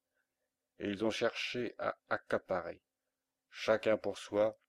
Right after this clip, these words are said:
la plus grande quantité de jouissances possible, sans s'occuper des intérêts d'autrui. Dans cette lutte,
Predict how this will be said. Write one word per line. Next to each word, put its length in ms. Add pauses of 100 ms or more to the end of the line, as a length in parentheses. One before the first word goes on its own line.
(160)
la 120
plus 200
grande 420
quantité 500
de 160
jouissances 680 (120)
possible, 640 (720)
sans 340
s'occuper 560
des 180
intérêts 380
d'autrui. 480 (2250)
Dans 180
cette 360
lutte, 500